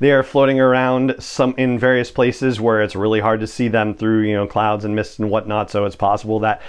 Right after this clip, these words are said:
that's part of their migratory path that goes through the world between worlds. It's hard to say for sure.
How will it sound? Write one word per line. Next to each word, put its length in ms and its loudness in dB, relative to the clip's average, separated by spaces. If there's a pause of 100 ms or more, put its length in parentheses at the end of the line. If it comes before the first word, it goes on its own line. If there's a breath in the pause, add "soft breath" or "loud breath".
(320 loud breath)
that's 220 0
part 460 0
of 480 0
their 360 2
migratory 640 2
path 320 -2
that 280 -6
goes 360 2
through 240 2
the 100 0
world 240 2
between 400 0
worlds. 380 2
It's 80 -14
hard 220 0
to 40 -6
say 220 2
for 140 -6
sure. 440 -2